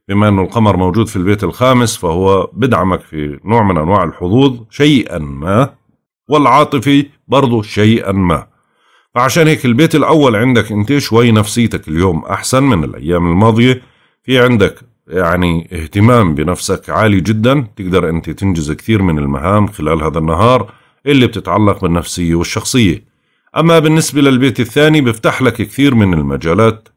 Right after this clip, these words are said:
للمكسب المالي أو المكاسب المالية أو بعض الأرباح، ممكن يجيك خبر لصفقة تجارية أو لموضوع له علاقة بالأمور المالية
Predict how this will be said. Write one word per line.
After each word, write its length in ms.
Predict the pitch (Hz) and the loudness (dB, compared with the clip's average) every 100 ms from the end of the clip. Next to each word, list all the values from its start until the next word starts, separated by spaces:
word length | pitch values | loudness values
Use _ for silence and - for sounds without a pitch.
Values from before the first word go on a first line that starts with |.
| - | -4
للمكسب 1000 | 101 101 101 - 85 92 107 107 101 85 | 0 2 2 0 -4 -2 0 0 -2 0
المالي 460 | 82 87 92 92 | 0 2 2 0
أو 140 | 76 80 | -2 -2
المكاسب 600 | 78 82 107 95 85 76 | -2 -4 -4 -4 -4 -6
المالية 560 | 73 80 82 90 92 | -4 -2 -2 -2 -2
أو 140 | 76 82 | -2 -2
بعض 240 | 87 82 | -2 -2
الأرباح، 600 | 82 85 92 98 90 - _ _ _ _ 117 | -4 -4 -2 0 -2 -4 _ _ _ _ -2
ممكن 380 | 143 110 98 | 0 0 0
يجيك 260 | 87 80 95 | 0 0 -2
خبر 420 | - 104 101 101 - | -4 -2 0 0 -2
لصفقة 680 | 90 98 92 82 107 - 82 | 0 0 0 -4 -8 -8 -12
تجارية 600 | 82 73 82 101 113 117 | -8 -2 0 2 2 2
أو 240 | - 139 | 0 2
لموضوع 600 | 123 104 95 92 113 85 | 2 2 2 2 2 0
له 160 | 76 73 | -2 -4
علاقة 340 | 82 101 - | -2 -2 -4
بالأمور 440 | 82 71 78 104 85 | -6 -6 -2 0 0
المالية 640 | 80 73 78 104 120 113 | 0 -2 0 2 2 0